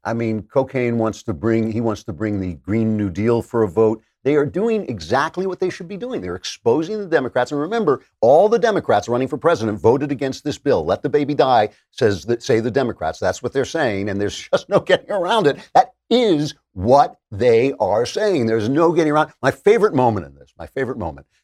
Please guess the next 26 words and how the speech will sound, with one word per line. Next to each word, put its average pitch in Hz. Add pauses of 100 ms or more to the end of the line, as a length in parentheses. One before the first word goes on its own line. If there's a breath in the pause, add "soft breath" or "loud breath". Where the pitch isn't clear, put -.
(160)
Chuck 147
Schumer 113
gets 85
up, 73 (800)
and 110
he 120
says, 113 (200)
"This 143
bill," 101
quote, 110 (200)
"is 98
carefully 180
crafted 95 (200)
to 113
target, 143 (220)
intimidate, 107 (180)
and 98
shut -
down 117 (180)
reproductive 123
health 107
care 104
providers." 80
By 226
the 220
way 90